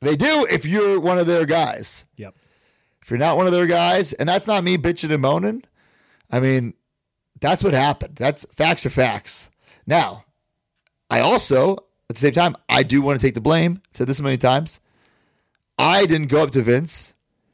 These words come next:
Speaker 1: and say, "What are we doing here?
Speaker 2: Mm-hmm.
Speaker 1: What's going on? Why is this happening?" So I take responsibility.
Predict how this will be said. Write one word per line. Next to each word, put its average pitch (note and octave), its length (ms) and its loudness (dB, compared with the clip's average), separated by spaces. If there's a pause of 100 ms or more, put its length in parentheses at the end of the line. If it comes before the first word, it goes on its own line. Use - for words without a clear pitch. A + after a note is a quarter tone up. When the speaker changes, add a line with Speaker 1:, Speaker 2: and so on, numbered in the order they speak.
Speaker 1:
and B2 100 -2
say, C#3+ 140 2
"What D#3 200 2
are C#3+ 40 2
we D3 120 2
doing A2 280 -2
here? F#2 240 -14
Speaker 2:
Mm-hmm. A2+ 260 -14
Speaker 1:
What's E3 260 0
going C3+ 200 2
on? G2 220 -6
Why D3 300 0
is C3 80 0
this A2+ 100 -8
happening?" G#2+ 400 -8 (260)
So - 300 -2
I G#3 240 4
take F#3 260 0
responsibility. A2+ 760 -2